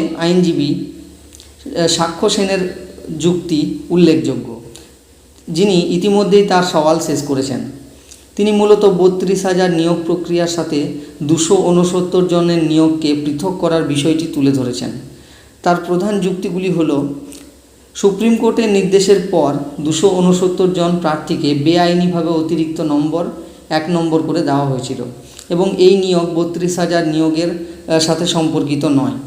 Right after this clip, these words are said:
অ্যাপটিটিউড টেস্ট নিয়েও তিনি গুরুতর অনিয়মের অভিযোগ তুলে ধরেছেন, সেটি বত্রিশ হাজার শিক্ষক নিয়োগের সাথে সম্পর্ক-, সম্পর্কিত নয় বলেছেন।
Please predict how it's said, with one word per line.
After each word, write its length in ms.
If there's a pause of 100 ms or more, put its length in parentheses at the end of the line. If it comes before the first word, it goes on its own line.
(760)
অ্যাপটিটিউড 680
টেস্ট 280 (140)
নিয়েও 320 (220)
তিনি 180
গুরুতর 440 (100)
অনিয়মের 600
অভিযোগ 400 (380)
তুলে 200
ধরেছেন, 420 (500)
সেটি 300 (300)
বত্রিশ 420
হাজার 260
শিক্ষক 460
নিয়োগের 400
সাথে 160
সম্পর্ক-, 500 (260)
সম্পর্কিত 480
নয় 360
বলেছেন। 380